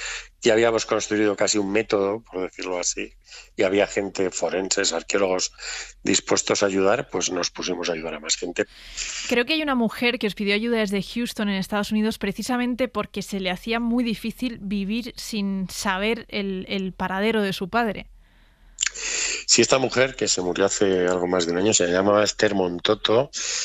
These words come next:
Speaker 1: Ella vivía en Houston, Texas, y, bueno, cuando se enteró de que nosotros estábamos empezando a buscar a esos desaparecidos, nos escribió, y en el año dos mil tres exhumamos una fosa en Valde Dios, en un monasterio de Asturias que había sido un hospital psiquiátrico.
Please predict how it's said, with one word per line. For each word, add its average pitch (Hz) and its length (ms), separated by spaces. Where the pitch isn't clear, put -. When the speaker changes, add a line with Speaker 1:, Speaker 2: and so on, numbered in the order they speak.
Speaker 1:
Ella 98 180
vivía 101 260
en 95 60
Houston, 107 540
Texas, 117 580
y, 87 380
bueno, 90 260
cuando 92 180
se 92 80
enteró 92 280
de 101 60
que 101 100
nosotros 98 460
estábamos 104 580
empezando 101 420
a 101 40
buscar 98 300
a 98 40
esos 98 200
desaparecidos, 101 580
nos 110 200
escribió, 92 680
y 98 140
en 95 80
el 92 80
año 101 180
dos 104 140
mil 107 180
tres 107 200
exhumamos 101 540
una 95 200
fosa 113 360
en 90 340
Valde 90 260
Dios, 104 320
en 92 100
un 98 220
monasterio 95 560
de 95 80
Asturias 95 420
que - 80
había 90 160
sido 90 180
un 90 100
hospital 87 440
psiquiátrico. 104 840